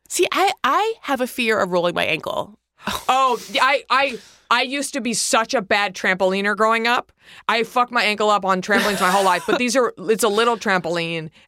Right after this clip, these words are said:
Speaker 2: and I, I haven't had any issues with that.
Speaker 1: Now, do you do this on ClassPass?
Speaker 2: Uh, I, you can, I guess you can, but no, I do it at home.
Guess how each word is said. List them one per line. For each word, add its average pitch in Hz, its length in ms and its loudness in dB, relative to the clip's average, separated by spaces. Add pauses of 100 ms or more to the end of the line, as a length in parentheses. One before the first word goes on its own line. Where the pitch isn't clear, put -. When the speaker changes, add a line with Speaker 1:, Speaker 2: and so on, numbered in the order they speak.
Speaker 2:
and 196 280 0
I, 160 300 0 (100)
I 202 140 2
haven't 208 180 0
had 180 140 4
any 214 180 0
issues 151 260 -6
with - 120 -12
that. - 360 -14
Speaker 1:
Now, 214 100 2
do 214 100 0
you 233 40 2
do 247 60 2
this 247 140 0
on 233 100 0
ClassPass? 254 560 -2 (320)
Speaker 2:
Uh, 226 280 2
I, 208 180 0 (240)
you 214 180 -2
can, 196 380 -2
I 202 80 0
guess 240 260 0
you 240 80 -4
can, 196 300 0
but 196 120 0
no, 202 100 2
I 196 100 2
do 240 120 -2
it 214 60 2
at 180 80 2
home. 196 320 0